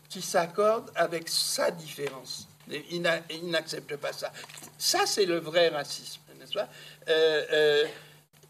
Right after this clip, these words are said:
et c'est une des, des, des, des, des conditions absolues de notre monde.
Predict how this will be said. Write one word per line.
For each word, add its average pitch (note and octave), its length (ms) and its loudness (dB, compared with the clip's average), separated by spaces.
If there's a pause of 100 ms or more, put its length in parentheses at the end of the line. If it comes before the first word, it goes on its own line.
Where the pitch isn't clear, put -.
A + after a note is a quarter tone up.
(220)
et B3+ 280 4
c'est G#3+ 360 0
une B3 300 -6
des, F#3+ 400 2 (640)
des, D#3 440 0 (120)
des, D#3 220 -4 (200)
des, D3 480 -6 (580)
des E3+ 220 2
conditions F3 680 -4 (140)
absolues A3+ 680 0
de D3+ 160 -6
notre C#3+ 420 -8
monde. C3+ 340 -8